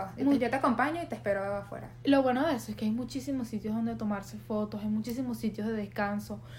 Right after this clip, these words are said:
Speaker 2: Yo creo que este parque fue ideal para ese tipo de familias con niños muy pequeños, como que yo diría entre cinco, cuatro o cinco años. Es perfecto.
Speaker 1: Yo siento que cierra muy temprano. No me gusta eso que cierra a las siete, pero lo entiendo.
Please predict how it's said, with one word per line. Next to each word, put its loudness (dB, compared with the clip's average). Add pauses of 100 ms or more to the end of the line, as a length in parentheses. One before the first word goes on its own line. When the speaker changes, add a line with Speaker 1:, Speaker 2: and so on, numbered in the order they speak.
(200)
Speaker 2:
Yo 2
creo 6
que 0
este -2
parque 2
fue -2
ideal 2
para 0
ese -2
tipo -4
de 0
familias -2
con -2
niños -2
muy 2
pequeños, -4
como -2
que -2
yo 0
diría 0
entre -2 (300)
cinco, 0 (240)
cuatro 0
o -2
cinco -2
años. -4 (600)
Es -6
perfecto. -4 (480)
Speaker 1:
Yo -2
siento -4
que -2
cierra 0
muy -2
temprano. -4
No -8
me -6
gusta -6
eso -8
que -6
cierra -2
a 2
las -4
siete, -6
pero -2
lo 0
entiendo. -6